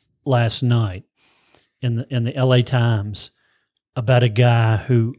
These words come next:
who he and his wife had been on an overseas trip. They got back, and before they headed home, they had a layover in the Los Angeles area.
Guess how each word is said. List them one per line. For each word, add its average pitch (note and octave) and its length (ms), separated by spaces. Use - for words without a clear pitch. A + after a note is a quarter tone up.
who A#2 320
he C#3+ 160
and C#3+ 100
his B2+ 140
wife A#2+ 420
had A2+ 160
been A#2 160
on A#2 160
an A2+ 100
overseas A#2 680
trip. G#2+ 400
They B2+ 120
got C3 300
back, A2+ 500
and A#2 140
before B2+ 320
they B2 160
headed A#2+ 320
home, A#2 540
they A#2 320
had A2+ 140
a A2+ 80
layover A#2 800
in A2 380
the A2+ 100
Los A2 280
Angeles A2+ 520
area. A2 500